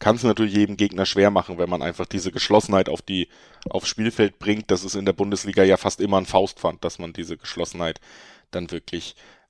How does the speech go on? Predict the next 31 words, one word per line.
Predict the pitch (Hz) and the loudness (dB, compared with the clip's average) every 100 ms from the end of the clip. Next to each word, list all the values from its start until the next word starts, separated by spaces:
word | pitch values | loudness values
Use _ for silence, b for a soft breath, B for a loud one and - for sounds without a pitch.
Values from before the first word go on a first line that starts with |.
| - | -8
einbringen | 87 90 87 87 85 82 | -8 -8 -12 -10 -10 -10
kann. | - 90 87 _ _ _ _ | -2 -2 -2 _ _ _ _
So, | - 87 87 _ _ | -12 -12 -12 _ _
lass | 87 104 120 | 4 4 4
uns | 107 - - _ | -4 -8 -18 _
trotzdem | - 95 - 101 92 | -2 -2 0 -4 2
weitergehen | 90 107 110 101 95 | 4 6 4 0 -4
zum | - 92 | -6 -4
nächsten | 104 147 - 101 | 0 0 -2 -10
Spiel | - - 139 170 151 B B B B | -10 -6 8 8 8 B B B B
und | 107 - - b b | -12 -12 -18 b b
auch | - - | -14 -8
da | 71 76 | -4 -4
vielleicht | - 98 95 - | -2 0 0 0
die | - | -10
Frage | - 90 90 | 2 2 4
nach | 92 - | 0 -2
Geschlossenheit, | - - 143 - 131 98 78 110 - B B - | -4 0 2 2 -2 -4 -2 -2 -4 B B 2
denn | 127 156 | 2 0
die | 175 | -10
fehlt | - 208 240 | -6 -4 -4
manchmal | 131 101 95 90 | -2 -2 0 -2
so | 95 | -2
ein | |
bisschen | 90 90 92 90 | -4 -4 -4 -2
bei | 85 | -2
Borussia | 90 85 85 - 90 | -2 -4 -6 -2 -2
Dortmund. | - 78 - 98 139 | -2 -6 -6 -14 -6
Jetzt | - 104 - | -4 -4 -4
geht's | 113 - - | -8 -8 -10
gegen | 202 196 196 | -8 -6 -10